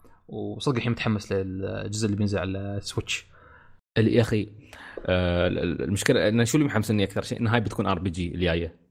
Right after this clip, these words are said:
Speaker 2: Breath of the Wild. صدق بتكون عن-، عناصر آر بي جي فيها. وعالم مفتوح وما أدري كيف، يعني. آه، أحس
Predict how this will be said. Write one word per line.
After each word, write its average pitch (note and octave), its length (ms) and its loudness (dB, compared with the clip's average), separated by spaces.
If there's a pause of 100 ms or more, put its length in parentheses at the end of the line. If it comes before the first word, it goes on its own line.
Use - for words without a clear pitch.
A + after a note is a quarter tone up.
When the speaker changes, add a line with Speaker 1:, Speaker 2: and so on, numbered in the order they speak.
(260)
Speaker 2:
Breath F#2 80 4
of F2 80 -2
the E2+ 100 2
Wild. E2 220 0 (120)
صدق A2 220 2
بتكون F#2+ 260 -2
عن-، F2+ 180 2
عناصر G2+ 380 2
آر F#2 60 0
بي F2+ 100 -2
جي F2 120 -4
فيها. D#2+ 300 -8 (680)
وعالم F#2 380 4
مفتوح F2+ 560 -4
وما F2+ 140 -2
أدري F2 140 -4
كيف، F2 280 -2
يعني. F2 420 -2 (880)
آه، F#2 800 4 (260)
أحس - 600 -4